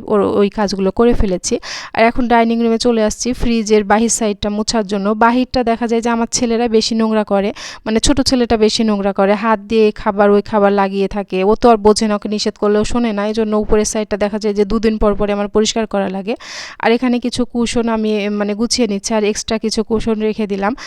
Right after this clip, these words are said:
মানে, যেগুলো ব্যবহার করি তার সাথে কিছু, মানে, এক্সট্রা কিছু রেখে দিলাম। আর এই সাইডটাও গুছিয়ে নিয়েছি। আর শু র্যাকের উপরটাও একটু ভালো করে পরিষ্কার করে নিচ্ছি, কারণ ধুলা তো প্রতিনিয়ত আমরা পরিষ্কার করি, তো ঈদ উপলক্ষে আজকে করে নিচ্ছি,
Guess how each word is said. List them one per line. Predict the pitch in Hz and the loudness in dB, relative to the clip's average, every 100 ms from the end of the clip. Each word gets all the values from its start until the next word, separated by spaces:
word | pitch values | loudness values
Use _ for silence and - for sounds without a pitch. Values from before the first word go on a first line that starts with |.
| - | -14
মানে, | - 214 | -6 0
যেগুলো | 220 233 226 | 2 4 4
ব্যবহার | 220 214 226 220 | 4 4 4 2
করি | 240 262 | 0 0
তার | 233 214 | 2 2
সাথে | - 214 240 240 | 0 0 -2 -2
কিছু, | 240 226 202 202 | 0 2 4 4
মানে, | 208 202 | 0 -2
এক্সট্রা | 208 - 220 | -2 -2 -2
কিছু | 214 220 220 | -2 0 2
রেখে | 214 240 | 2 0
দিলাম। | 208 208 214 202 | -2 0 0 2
আর | 202 | 0
এই | 202 | 0
সাইডটাও | 220 208 - 202 | -2 -4 0 0
গুছিয়ে | 202 220 240 220 | 0 -2 -2 -2
নিয়েছি। | 196 190 - 247 - - - | -2 -4 -2 -4 -6 -14 0
আর | 208 | 2
শু | 208 - 269 | 2 2 4
র্যাকের | 254 247 240 | 4 4 2
উপরটাও | 233 247 226 233 | 2 0 2 2
একটু | 233 233 | 2 0
ভালো | 220 226 220 | 0 2 2
করে | 214 | 2
পরিষ্কার | 226 233 - 240 | 6 4 4 -2
করে | 233 208 190 | 0 0 0
নিচ্ছি, | 202 - 233 | -4 -6 -4
কারণ | 240 226 226 | 2 2 2
ধুলা | 208 247 269 254 | 2 4 4 4
তো | 277 | 4
প্রতিনিয়ত | - 247 247 233 226 | 4 4 4 0 2
আমরা | 247 233 226 | 0 0 2
পরিষ্কার | 233 226 - 240 | 4 4 0 -2
করি, | 233 226 226 | 2 2 2
তো | 262 262 | 0 0
ঈদ | 262 247 | 0 0
উপলক্ষে | - 233 233 - | 0 0 0 -2
আজকে | 233 - 233 | -4 -2 -4
করে | - 240 220 | 2 2 2
নিচ্ছি, | 196 - | -4 -6